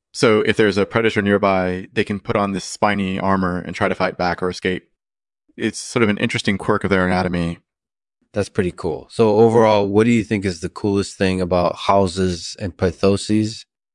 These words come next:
Speaker 1: I think the coolest thing about them is their unique anatomy.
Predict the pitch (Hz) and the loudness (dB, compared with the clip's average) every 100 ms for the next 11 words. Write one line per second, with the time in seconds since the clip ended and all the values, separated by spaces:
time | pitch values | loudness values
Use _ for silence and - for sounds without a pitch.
0 | _ _ _ 143 233 180 - 151 151 156 | _ _ _ -2 0 0 0 2 4 2
1 | - 127 120 107 104 110 101 101 - _ | 0 -2 0 2 0 0 -4 -6 -12 _
2 | _ 123 110 117 104 101 104 101 95 92 | _ -2 2 2 2 0 0 0 0 -2
3 | 92 92 | -4 -8